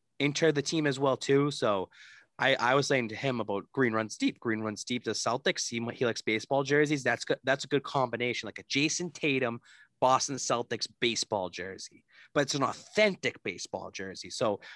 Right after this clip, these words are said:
what I'm gonna be getting is gonna be a Mac Jones navy blue home, uh, hockey jersey. It's gonna have the Patriots logo in the front, Mac Jones,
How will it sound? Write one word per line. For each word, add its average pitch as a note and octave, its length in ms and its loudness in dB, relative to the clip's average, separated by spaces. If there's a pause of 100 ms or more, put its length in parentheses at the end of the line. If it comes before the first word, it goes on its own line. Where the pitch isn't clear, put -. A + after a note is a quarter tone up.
what B2+ 160 2
I'm C3+ 220 2
gonna A#2+ 160 -4
be G#2+ 100 -10
getting F#2+ 300 -4
is G2+ 160 -8
gonna G#2+ 160 -6
be G2+ 220 -6
a G#2 40 -6
Mac A2+ 420 -6
Jones G#2 640 -2 (580)
navy C3 400 0
blue A#2+ 320 2
home, A2+ 520 -2 (920)
uh, G2+ 520 2
hockey - 380 -4
jersey. E2+ 540 -10 (540)
It's A#2 120 -6
gonna A#2 120 0
have A#2 80 0
the G2 80 -8
Patriots A#2 420 0
logo A#2 240 2
in G#2+ 80 0
the F2+ 60 -8
front, B2+ 400 -2
Mac G#2 260 -4
Jones, A2 480 -4